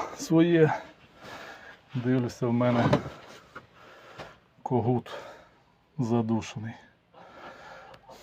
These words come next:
Думаю, поставлю капканчики, отакі о, поставлю на виходах. О, когут нам от лежить задушений. Отам, якщо видно,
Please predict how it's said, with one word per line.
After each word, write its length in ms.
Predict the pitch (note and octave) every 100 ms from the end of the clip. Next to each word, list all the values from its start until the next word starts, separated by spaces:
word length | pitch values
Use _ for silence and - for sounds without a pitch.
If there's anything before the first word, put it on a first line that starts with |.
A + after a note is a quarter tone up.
| - - - - - - - _ _ - - - - - - - - - - - - - _ _ _ _ _ _ - - - - _ -
Думаю, 360 | B2+ C3+ C3
поставлю 720 | A#2+ C3+ - D#3+ D#3 C#3+ C3 - - - - _ _ _ _ - - - - - - _ _ _ _ _ _ _ _ -
капканчики, 760 | E3 D3+ F#3 F#3 F3 - - A#2+
отакі 260 | A#2+ -
о, 80 | E3
поставлю 600 | - - F#3 D#3 E3+ D#3+ - -
на 160 | D#3+ D3+
виходах. 560 | D3 C3+ - D#3+ - -
О, 60 | G3
когут 380 | - C3 B2+ C3
нам 180 | B2
от 140 | A#2+ A#2+
лежить 320 | A2+ A#2 G#2
задушений. 540 | A2+ A2+ G#2 - C#3+ - _ _
Отам, 340 | C#3 B2+ C3+ D#3
якщо 260 | - C3+
видно, 420 | B2 C3 A#2+ A2